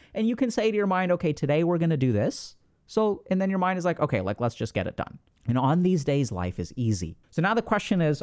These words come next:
all right, so I, if I'm in a Rajasic or Tamasic state of mind, how do I cultivate sattvas? So there's one really simple trick that you can do, and we'll teach y'all some more details. So the first is, on a day that you are passionate, you need to do things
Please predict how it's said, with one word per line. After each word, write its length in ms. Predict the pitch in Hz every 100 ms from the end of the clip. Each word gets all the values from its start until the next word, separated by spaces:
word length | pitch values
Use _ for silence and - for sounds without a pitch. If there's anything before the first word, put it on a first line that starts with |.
| -
all 80 | 156
right, 180 | 127
so 120 | - 156
I, 120 | 143
if 100 | 170
I'm 180 | 175 160
in 200 | 151 202
a 60 | 208
Rajasic 560 | 156 151 151 - 156
or 80 | 147
Tamasic 420 | 127 120 120 123 -
state 240 | - 110
of 60 | 107
mind, 320 | 95 117 151
how 380 | 139 - 151 175
do 120 | 165
I 80 | 143
cultivate 440 | - 113 104 87
sattvas? 520 | - - - - -
So 240 | - - -
there's 180 | 151 151
one 260 | 196 240
really 240 | 233 220 208
simple 380 | - 151 147
trick 260 | 135 - -
that 160 | 101 120
you 80 |
can 140 | 110 110
do, 140 | 147
and 60 | 190
we'll 220 | 160 - -
teach 200 | - 135
y'all 140 | 117 104
some 140 | 117
more 120 | 101
details. 460 | 92 90 - - -
So 60 | -
the 80 |
first 260 | 170 226 220
is, 100 | 202 185
on 240 | 180 208 247
a 80 | 233
day 220 | 208 208
that 160 | 202
you 140 | 165 165
are 100 | 156
passionate, 720 | - 147 131 - 87 - - - _ -
you 120 | 156
need 220 | 175 208 180
to 160 | 220
do 540 | 151 113 156 233 269 269
things 960 | - 247 269 135 147 208 311 - -